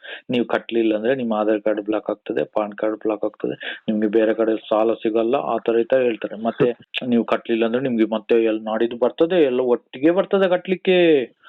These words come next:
Speaker 2: ಹ್ಮ್.
Speaker 1: <laughs> ಹೀಗೆಲ್ಲ ರಾಗದಲ್ಲಿ
Speaker 2: ಅದಪ್ಪ,
Speaker 1: ಹೇಳ್ತಾರೆ.
Speaker 2: ಅದನ್ನ ಕೇಳಿದ್ದೀನಿ.
Speaker 1: ಹಾ, ಹಾ, ಎಲ್ಲ ಬರ್ತದೆ ಒಟ್ಲಿಗೆ, ಆವಾಗ ನಿಮ್ಗೆ ಗೊತ್ತಾಗ್ತದೆ, ಹಾಗೆ ಹೀಗೆ ಅಂತ ಎಲ್ಲ ಹೇಳ್ತಾರೆ.
Speaker 2: ಹ್ಮ್.
Speaker 1: ಒಟ್ಟಿಗೆ ಬರುವಾಗ ಇಲ್ಲಿ
Speaker 2: ಕಷ್ಟ.
Speaker 1: ಎಲ್ಲ ಐವತ್ತು ಲಕ್ಷ ಜನ ಇರ್ತಾರೆ ನಿಮ್ ಜೊತೆ.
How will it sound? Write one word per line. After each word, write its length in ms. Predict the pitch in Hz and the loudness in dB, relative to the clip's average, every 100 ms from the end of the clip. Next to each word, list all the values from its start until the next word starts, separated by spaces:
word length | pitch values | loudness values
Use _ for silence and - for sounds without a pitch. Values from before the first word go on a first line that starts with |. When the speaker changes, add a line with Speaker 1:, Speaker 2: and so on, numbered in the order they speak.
| - | -4
Speaker 2:
ಹ್ಮ್. 200 | 113 110 | 0 2
Speaker 1:
<laughs> 560 | 120 - 175 - 156 143 170 | 2 0 -2 0 -4 2 4
ಹೀಗೆಲ್ಲ 400 | 170 190 185 160 | 4 4 4 2
ರಾಗದಲ್ಲಿ 440 | 143 180 175 170 | 2 2 2 2
Speaker 2:
ಅದಪ್ಪ, 180 | 160 160 | 2 0
Speaker 1:
ಹೇಳ್ತಾರೆ. 400 | 160 151 151 135 | 0 0 2 2
Speaker 2:
ಅದನ್ನ 340 | 117 120 147 | 2 2 2
ಕೇಳಿದ್ದೀನಿ. 520 | 156 151 156 165 147 | 2 2 2 2 2
Speaker 1:
ಹಾ, 160 | 151 147 | 2 2
ಹಾ, 460 | 120 123 135 101 - 90 85 | 0 2 2 0 -6 -8 -4
ಎಲ್ಲ 240 | 98 123 | 0 2
ಬರ್ತದೆ 380 | 151 165 - 180 | 2 2 0 4
ಒಟ್ಲಿಗೆ, 420 | 180 175 175 175 | 4 2 0 2
ಆವಾಗ 360 | 147 98 110 151 | 2 0 -2 0
ನಿಮ್ಗೆ 180 | 165 170 | 0 0
ಗೊತ್ತಾಗ್ತದೆ, 640 | 151 - 175 - 175 165 | 0 0 -2 0 2 2
ಹಾಗೆ 300 | 127 127 160 | 2 2 0
ಹೀಗೆ 320 | 180 160 170 175 | 4 4 4 2
ಅಂತ 180 | 160 | 2
ಎಲ್ಲ 240 | 160 156 156 | 2 4 4
ಹೇಳ್ತಾರೆ. 460 | 160 147 143 113 98 _ _ _ - | 4 2 0 -2 -4 _ _ _ -8
Speaker 2:
ಹ್ಮ್. 280 | 110 110 90 95 _ _ - | -2 -2 -2 -6 _ _ -4
Speaker 1:
ಒಟ್ಟಿಗೆ 440 | 104 131 - 214 202 | 2 2 2 2 4
ಬರುವಾಗ 420 | 185 196 202 196 | 2 2 2 2
ಇಲ್ಲಿ 260 | 202 196 | 0 0
Speaker 2:
ಕಷ್ಟ. 120 | 202 185 | 0 2
Speaker 1:
ಎಲ್ಲ 120 | 196 | 2
ಐವತ್ತು 300 | 175 185 190 | 2 2 2
ಲಕ್ಷ 220 | 190 175 180 | 0 2 0
ಜನ 220 | 165 165 | 0 0
ಇರ್ತಾರೆ 480 | 180 170 175 135 123 | -2 0 0 0 -4
ನಿಮ್ 180 | 131 | -2
ಜೊತೆ. 360 | 123 120 - | 0 0 0